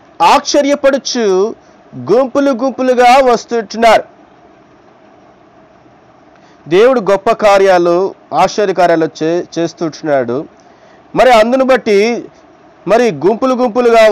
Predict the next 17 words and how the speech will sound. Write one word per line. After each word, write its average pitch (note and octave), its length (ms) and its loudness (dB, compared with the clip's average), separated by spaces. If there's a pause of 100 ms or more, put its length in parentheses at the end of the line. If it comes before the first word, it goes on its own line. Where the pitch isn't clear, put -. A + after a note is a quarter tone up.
వస్తున్నారు. F3 640 -2
ఎవరంట? E3 420 0 (680)
మరి F3+ 160 2
ఆ F3+ 140 4
యొక్క F#3 180 0
ఆశ్చర్య G#3 520 2
కార్యాలు G3+ 460 0 (100)
చూడ్డానికి F#3 540 -2
అనేక G#3 360 0
మంది G#3+ 260 -2
జనులు. F3+ 400 -4 (1120)
ప్రధానంగా B3+ 720 4
ప్రభువు A3+ 460 0
ఏ A3+ 340 2
వైద్యుని B3 720 0
వలన A3 400 0
స్వస్థత G3+ 560 -2